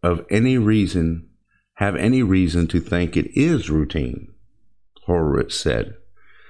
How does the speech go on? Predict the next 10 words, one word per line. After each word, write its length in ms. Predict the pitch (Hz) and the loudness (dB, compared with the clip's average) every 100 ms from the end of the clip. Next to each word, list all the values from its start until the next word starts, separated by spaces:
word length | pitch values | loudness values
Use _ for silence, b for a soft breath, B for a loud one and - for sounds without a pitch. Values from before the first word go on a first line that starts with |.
| b b b b b b - _ _ _ _ _ _ - | b b b b b b -20 _ _ _ _ _ _ 0
"Is 200 | 107 104 | 2 2
it 160 | - | 0
kind 380 | - 117 127 120 | -2 0 2 2
of 180 | 95 - - | 0 -4 -4
off 340 | 92 110 - | -2 -2 -4
the 100 | 95 | -6
charts 460 | - 104 113 - - | -4 -2 -2 -4 -2
bad?" 440 | 117 123 123 123 - - | -2 0 0 -2 -8 -14
Graham 380 | - 92 80 76 | -2 0 0 -2
asked. 540 | - 69 69 - - | -2 -6 -6 -10 -14